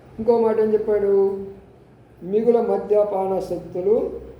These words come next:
కాకుండా, దుర్లాభ అపేక్ష లేకుండా" అనే మాట కనబడుతుంది.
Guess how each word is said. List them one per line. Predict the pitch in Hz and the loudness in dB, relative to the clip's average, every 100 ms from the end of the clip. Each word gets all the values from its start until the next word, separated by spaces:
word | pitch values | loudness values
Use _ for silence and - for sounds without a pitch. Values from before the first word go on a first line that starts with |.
| - - - - - | -20 -20 -20 -20 -12
కాకుండా, | 147 156 165 185 190 185 185 180 - - - - - - 185 | -10 -8 -6 -4 0 0 0 -2 -8 -18 -20 -20 -20 -14 -4
దుర్లాభ | 196 202 220 214 202 - | 2 4 4 2 -2 -4
అపేక్ష | 196 190 185 180 190 - - | -4 -4 -10 -8 -8 -8 -6
లేకుండా" | 190 180 170 180 170 165 180 - - 196 | -4 -4 -6 -8 -6 0 0 -2 -8 -8
అనే | 196 | -6
మాట | 190 190 | -4 -6
కనబడుతుంది. | 170 160 - - 113 | -8 -8 -10 -14 -18